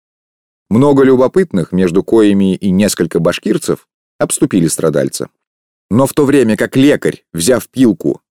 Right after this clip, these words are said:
готовился пилить надвое стрелу возле самого пронзенного носа, так, чтобы вынуть ее справа и слева,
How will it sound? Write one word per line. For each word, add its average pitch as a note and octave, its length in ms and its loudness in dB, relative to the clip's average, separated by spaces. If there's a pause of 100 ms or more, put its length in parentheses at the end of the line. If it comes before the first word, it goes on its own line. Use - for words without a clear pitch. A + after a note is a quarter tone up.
(260)
готовился B2+ 580 0
пилить C3 500 0
надвое F#2 480 0
стрелу A2 420 0
возле F#2+ 420 0
самого F#2+ 540 0
пронзенного E2+ 580 -2
носа, A#2 360 0
так, - 200 -6
чтобы F2 260 -2
вынуть F2 400 0
ее E2 200 -2
справа F#2 440 -2
и D2+ 80 0
слева, C#2+ 440 -2